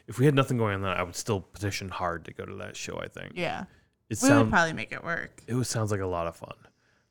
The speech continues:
Speaker 1: Um, but th-, that's what I wanna talk about. One, the first thing is, here's this other band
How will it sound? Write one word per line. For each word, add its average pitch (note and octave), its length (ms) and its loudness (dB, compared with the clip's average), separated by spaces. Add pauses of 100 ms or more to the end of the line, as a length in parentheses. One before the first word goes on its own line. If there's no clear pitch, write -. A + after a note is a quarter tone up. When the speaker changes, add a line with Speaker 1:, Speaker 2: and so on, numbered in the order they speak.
(160)
Speaker 1:
Um, F#2 420 2 (880)
but B2 240 4
th-, A#2 180 -8 (1040)
that's C#3 340 0
what C#3+ 80 4
I C3+ 40 6
wanna A#2+ 220 4
talk C#3 180 -4
about. F#2 180 -4
One, G2 200 -2
the A2+ 140 -4
first A2 220 -2
thing C#3+ 200 0
is, F2+ 340 -6 (340)
here's B2+ 220 8
this C3+ 180 2
other A#2 240 6
band G#2+ 480 0